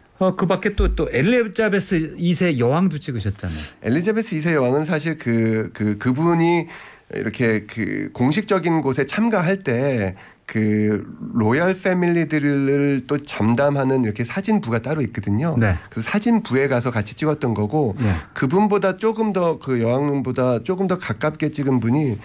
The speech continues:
Speaker 2: 찰스 황태자하고
Speaker 1: 예.
Speaker 2: 그분이 이제 새로 결혼하신 카밀라
Speaker 1: 예.
Speaker 2: 여사하고 그 두 분이 결혼하시고 나서 첫 번째로 이제 국빈 방문을 사우디아라비아, 이집트, 인도 세 곳을 국빈 방문을 했는데 그때 제가 이제 프레스 앙토라지로 같이 동행을
Speaker 1: 네.
Speaker 2: 했었죠.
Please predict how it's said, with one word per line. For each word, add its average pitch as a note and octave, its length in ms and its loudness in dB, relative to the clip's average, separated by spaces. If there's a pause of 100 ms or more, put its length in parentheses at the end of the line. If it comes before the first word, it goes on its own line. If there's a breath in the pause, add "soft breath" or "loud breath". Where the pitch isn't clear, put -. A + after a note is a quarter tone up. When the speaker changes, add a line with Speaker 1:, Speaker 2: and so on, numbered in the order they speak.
(220 loud breath)
Speaker 2:
찰스 A#3+ 460 -2
황태자하고 E3 1080 0
Speaker 1:
예. G2+ 200 0
Speaker 2:
그분이 B2+ 360 2
이제 A#2 180 2
새로 E3 220 0
결혼하신 A#2 800 2
카밀라 B2+ 600 0 (100)
Speaker 1:
예. G#2+ 260 2
Speaker 2:
여사하고 A2+ 680 0 (440 loud breath)
그 - 180 -2
두 D#3+ 140 0
분이 F3+ 160 2
결혼하시고 D#3+ 540 2
나서 C3+ 160 0
첫 - 260 -12
번째로 A3+ 460 2
이제 C3 220 2
국빈 D#3+ 440 -2
방문을 A#2 600 0 (420 loud breath)
사우디아라비아, C3 1000 0
이집트, A#2 560 -2
인도 A2+ 480 2
세 E3 680 0
곳을 A2 300 -4
국빈 B2+ 280 0
방문을 A#2 300 2
했는데 B2 240 0
그때 C#3 300 -2
제가 A#2 160 2
이제 G#2+ 140 2
프레스 F3+ 320 -2
앙토라지로 A2 500 0
같이 F#2+ 420 -6
동행을 G#2 320 2
Speaker 1:
네. E2+ 60 2
Speaker 2:
했었죠. - 340 -6